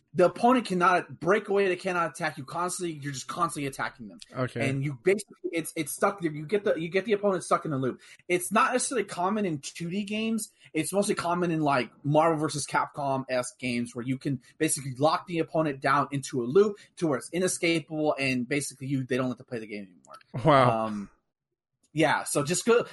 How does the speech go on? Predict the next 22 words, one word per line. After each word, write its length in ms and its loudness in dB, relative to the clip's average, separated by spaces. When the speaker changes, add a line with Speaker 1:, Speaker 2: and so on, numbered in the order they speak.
Speaker 1:
just 160 0
go 140 6
look. 260 4
Like, 240 2
that's 240 2
where 100 2
the 120 2
meme 380 2
is 140 -4
from. 400 0
Uh, 180 2
Marvel 300 2
versus 100 -10
Capcom 340 -4
two. 160 -8
You 140 2
wanna 160 2
learn 100 2
how 100 0
to 100 -4
do 60 0
a 40 -2